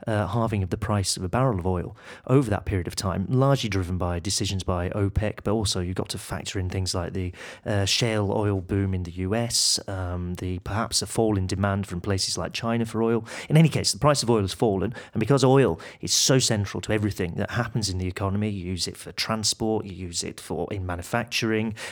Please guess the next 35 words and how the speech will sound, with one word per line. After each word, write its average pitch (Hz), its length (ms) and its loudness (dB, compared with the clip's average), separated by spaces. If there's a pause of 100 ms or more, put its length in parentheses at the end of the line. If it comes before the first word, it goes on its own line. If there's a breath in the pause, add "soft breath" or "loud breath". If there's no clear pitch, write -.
uh, 104 320 4
you 101 80 -4
use 95 320 0
it 90 220 -4
potentially 92 480 -2
for 92 240 -2
forms 95 300 -2
of 95 80 0
energy, 117 280 2
all 127 140 8
kinds 98 260 -2
of - 60 -6
stuff, - 320 0 (400 loud breath)
that 139 300 4
feeds 127 380 4
in 98 180 4
pretty 113 260 0
directly 101 640 2
into 98 400 0
prices 98 480 -2
of 92 80 0
every 92 220 -2
other 90 100 0
good 90 240 -4
out 92 200 -4
there. 95 160 -8 (280 loud breath)
So - 160 2
in 104 100 4
other 143 140 6
words, 98 220 2
falling 151 240 6
the 110 80 2
price 90 260 -2
of 95 80 0
oil 101 220 4